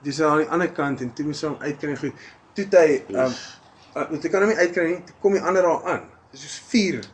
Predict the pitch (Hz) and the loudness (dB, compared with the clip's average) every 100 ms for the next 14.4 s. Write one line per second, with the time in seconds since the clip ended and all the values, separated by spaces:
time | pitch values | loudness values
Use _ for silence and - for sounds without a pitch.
0 | _ _ _ _ _ - 131 139 135 - | _ _ _ _ _ -6 0 0 0 -6
1 | 117 - - - - - 143 139 135 156 | -10 -10 -18 -20 -20 -14 -14 -12 -12 -6
2 | 147 143 131 117 120 120 - - _ - | -6 -6 -6 -6 -6 -8 -14 -20 _ -18
3 | - 151 147 139 127 135 135 - - 147 | -6 -2 0 0 0 0 -4 -8 -4 -4
4 | 131 131 127 107 - 123 131 123 - 113 | -2 -4 -6 -8 -10 -6 -6 -6 -12 -12
5 | 104 131 135 - 107 104 - - _ - | -4 -2 -2 -8 -18 -18 -20 -20 _ -16
6 | 147 143 143 143 147 143 139 101 117 131 | -8 0 0 2 0 2 0 0 -2 -4
7 | - 147 135 127 117 117 - - 117 131 | -4 -2 -2 -2 -6 -8 -10 -10 -4 -2
8 | 143 139 131 104 98 - - - _ - | 0 -2 -4 -8 -12 -18 -20 -20 _ -12
9 | 135 143 135 - - 139 156 147 - 160 | -2 0 -2 -6 -12 -6 -4 -2 -2 -2
10 | 147 143 127 - - - 127 127 120 113 | 0 -2 -4 -12 -20 -16 -8 -4 -2 -2
11 | 151 151 117 110 139 127 113 113 151 151 | -2 -2 -2 -4 -4 -6 -4 -2 -2 -4
12 | - - - - - - _ _ 123 151 | -14 -20 -20 -20 -20 -20 _ _ -6 -6
13 | - - 160 156 139 - 170 170 160 147 | -6 -12 -10 -10 -10 -12 -10 -6 -6 -6
14 | - 151 147 | -4 -2 -2